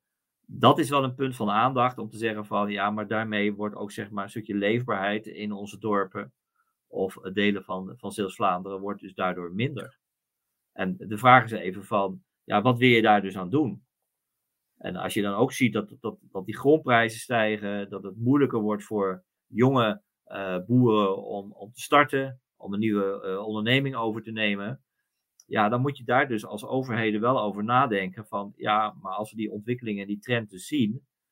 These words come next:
ja, dan moeten we daar dus wel over maatregelen nemen als we dat willen ombuigen. En wat moeten we daar dan voor doen? Nou, dat gesprek met elkaar voeren, dat is ook weer onderdeel van die transitie, die verandering, is nadrukkelijk wat er aan de orde moet zijn. Maar je ziet,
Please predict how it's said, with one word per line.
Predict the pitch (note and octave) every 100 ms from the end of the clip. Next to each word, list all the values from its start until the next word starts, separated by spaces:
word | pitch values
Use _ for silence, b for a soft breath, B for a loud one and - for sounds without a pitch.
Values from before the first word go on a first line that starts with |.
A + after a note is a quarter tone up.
| _ _ _ _
ja, | G2+ F#2
dan | F#2+ B2+
moeten | D3+
we | A#2+
daar | G#2+ G#2+
dus | G#2+
wel | A#2 A#2 G#2 -
over | G#2+ G#2 - _ _ - B2
maatregelen | A#2 A#2 A#2+ - A#2+ G#2+ G#2 G#2+
nemen | G2+ G2 G#2 -
als | B2
we | B2
dat | A#2
willen | A#2+ G#2+
ombuigen. | D3+ D3 F2+ F2 - _ _ _ _ _ _ -
En | G2+
wat | B2 C#3+
moeten | C#3 A2+
we |
daar | G2+ G2+
dan | G2 F#2
voor | G2
doen? | C#3 G#2 _ _ _ _ -
Nou, | D2+ E2+
dat | C#3
gesprek | - - C#3 D3
met | C#3+
elkaar | C3+ C3 A#2+
voeren, | - C3 C3+ D#3 -
dat | -
is | G2 -
ook | B2
weer | B2
onderdeel | C#3 C#3 B2+ B2+
van | A#2+
die | A#2+
transitie, | A2 B2 A#2+ C#3 - F#3 F3+
die | G#2
verandering, | G#2+ G#2+ B2+ C3+ B2+ C3+ F3+ _ _ _ _ _
is | G#2
nadrukkelijk | A2+ G#2+ A#2 A#2 G#2+
wat | G#2
er | G2+
aan | G2
de | G#2
orde | F#2+ F#2
moet | F2+ -
zijn. | D2 -
Maar | F2+ G2
je | G#2
ziet, | G#2 D3+ - -